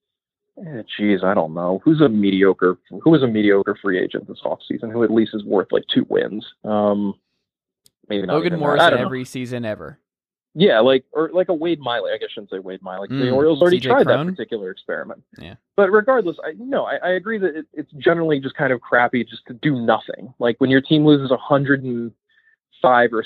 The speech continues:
Speaker 1: seven or however many games the Orioles lost last year, and you just do nothing to try to improve that, that's, that's very rude to your fans.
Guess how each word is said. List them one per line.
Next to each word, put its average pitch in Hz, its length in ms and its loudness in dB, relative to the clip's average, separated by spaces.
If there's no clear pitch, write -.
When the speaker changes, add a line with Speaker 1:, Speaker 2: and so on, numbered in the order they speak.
Speaker 1:
seven 120 260 0
or 110 60 -10
however 123 180 -8
many 123 140 -8
games 120 240 -6
the 117 60 -4
Orioles 113 220 -2
lost 110 280 0
last 127 240 0
year, 156 80 -2
and 135 100 -4
you 123 60 -10
just 131 140 -6
do 127 100 -4
nothing 107 540 0
to 127 40 0
try 123 220 4
to 117 60 4
improve 135 340 0
that, 233 240 4
that's, 240 160 0
that's 214 220 0
very 170 280 4
rude 120 280 0
to 113 80 -6
your 82 140 -2
fans. - 420 -10